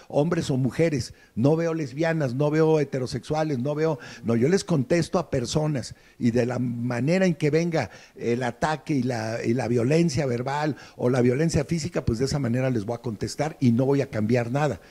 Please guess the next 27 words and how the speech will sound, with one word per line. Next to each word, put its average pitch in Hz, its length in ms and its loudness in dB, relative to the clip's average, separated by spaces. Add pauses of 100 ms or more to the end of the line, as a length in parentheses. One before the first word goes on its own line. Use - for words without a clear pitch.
(280)
Entonces 123 460 2
yo 160 240 4
creo 170 260 4
que 135 120 -2
los, 127 220 -4
la, 131 280 -2
los 117 340 -2
heterosexuales, 123 800 -2 (420)
las 117 200 0
comunidades 127 480 2
ya 170 220 4
tenemos 165 560 0 (300)
que 151 100 4
abrir 160 320 4
los 147 240 2
ojos 185 400 0 (180)
y 139 140 2
empezar 143 380 -2
a 151 100 -8
combatir 120 480 0
eso. 113 260 -2 (240)
Y 147 120 0
te 139 140 -2
quiero 190 200 2
decir 180 180 -2
una 165 220 0
cosa, 156 340 -2